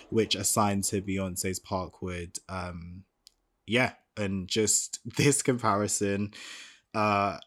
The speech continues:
irritated Matthew. So do you see the comparison, like, the same thing that you saw in a young Beyonce? Do you see that in a Chloe Bailey? Leah asks, and Matthew's instant, um, response was, "You've got to be kidding me, right?" So rhetorical question, then he answered it for himself and said,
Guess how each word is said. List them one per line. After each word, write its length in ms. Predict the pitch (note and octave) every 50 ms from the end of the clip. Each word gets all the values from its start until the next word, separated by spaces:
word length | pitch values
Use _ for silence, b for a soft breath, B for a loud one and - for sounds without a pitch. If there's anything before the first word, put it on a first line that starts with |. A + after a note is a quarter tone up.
| _ _
irritated 500 | - D3 F3+ G3 D3+ - A#2 F#2 F#2+ F2+
Matthew. 460 | F#2 F2+ F2 - - - F#2 F2 E2+ E2
So 600 | - - - G#2 G2+ G2 G2 F#2+ F#2+ F#2+ F#2 F2+ -
do 100 | - A#2+
you 220 | A#2+ C3 B2+ B2+ A#2+
see 260 | - - - G#2+ G#2
the 120 | F#2+ G2
comparison, 800 | - - G2+ F#2+ - G2+ G2+ G2 G2 G2 - - G#2 G2 G2 F#2+
like, 220 | F#2+ F#2+ F2 - -
the 100 | G2 -
same 500 | - - - - G2+ G2+ G2 G2 G2 G2
thing 220 | - G2 F#2+ F#2
that 100 | F2 D2+
you 160 | D#2 F2+ F#2
saw 400 | - - - - F#2+ F#2 F#2 F2+
in 180 | - F#2 F2+ F2+
a 40 | F2+
young 360 | F2 F2+ F2+ F2+ F2+ F2 F2
Beyonce? 520 | F2+ F#2 F#2 G2 G2 F2+ F#2 - G2 F#2
Do 100 | - -
you 120 | F#2 F2+ F2+
see 200 | - - G2 F#2
that 200 | F#2 F2 - F2+
in 100 | F#2 F2+
a 40 | -
Chloe 360 | - - G2 F#2 F2+ F2+ F2
Bailey? 540 | - G2 G2 G2 G2 G2 F#2+ G2 F#2+ - -
Leah 240 | F#2+ F#2+ F#2+ F#2 F#2
asks, 420 | F2 - F#2 F#2 F2 - - - F#2+
and 260 | F2+ F2 F2 E2 -
Matthew's 480 | F2 F#2+ F#2 F2+ - - G2 F#2 E2+ - -
instant, 600 | A2+ A2+ G#2+ - - - - G2+ G2+ G2 F#2+ F#2 - E2+
um, 240 | F#2 F#2 F2+ F2+
response 480 | F2 F2+ - - G2 G2 F#2 F2+ F2+ -
was, 300 | G2 F#2 F2+ F2 - B B B B B B B B B
"You've 140 | - G2+ F#2+
got 140 | A#2 G#2+ -
to 80 | - -
be 100 | G2+ F#2+
kidding 240 | - G#2 F#2+ G2
me, 80 | F#2+ F#2+
right?" 480 | F2+ G2 G#2+ G#2+ A2 G#2+ G2 - - -
So 180 | - A2 G2+ F#2+
rhetorical 680 | F#2 G2 - - - A2 G#2+ G#2+ G#2+ G#2+ - A2 G2
question, 420 | - - G2+ G2 - - - G2 F#2+
then 140 | F#2+ F#2+
he 100 | G2 F#2+
answered 300 | F#2+ F#2 F2 E2 - F2
it 100 | F2 -
for 120 | - - F#2
himself 500 | F2+ F2+ - - G2 F#2+ F#2+ F2+ - -
and 100 | F2+ F#2
said, 380 | - - F#2+ F#2 F2+ F2+ -